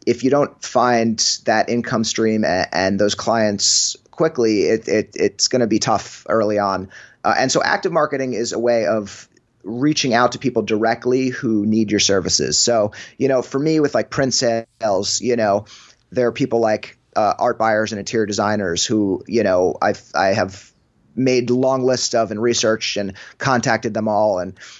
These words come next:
um, you know, that's kind of active marketing, saying, "Here's, here's what I offer, you know, next time you need it, you know, here I am."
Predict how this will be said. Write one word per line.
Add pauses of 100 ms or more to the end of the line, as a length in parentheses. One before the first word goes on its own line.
(220)
um,
you
know,
that's
kind
of
active
marketing,
saying,
"Here's,
here's
what
I
offer,
you
know,
next
time
you
need
it,
you
know,
here
I
am."